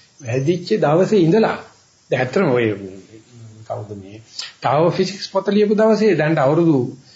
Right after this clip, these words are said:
පහ විසිපහකට විතර ඉස්සෙල්ලා ඌ කිව්වා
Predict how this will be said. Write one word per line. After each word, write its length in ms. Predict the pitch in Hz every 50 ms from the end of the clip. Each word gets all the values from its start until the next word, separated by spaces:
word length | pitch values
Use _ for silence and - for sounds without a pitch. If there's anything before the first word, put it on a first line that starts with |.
| _ _ _ _ -
පහ 120 | 160 185 196 208 180 156
විසිපහකට 520 | 156 170 170 - - 226 190 202 233 220
විතර 240 | 214 185 175 156 151
ඉස්සෙල්ලා 400 | 131 - - 123 110 104 - - - - _ - _ _ _ _
ඌ 200 | - 175 185 190 175 156 147
කිව්වා 460 | 151 - - 254 247 180 123 110 -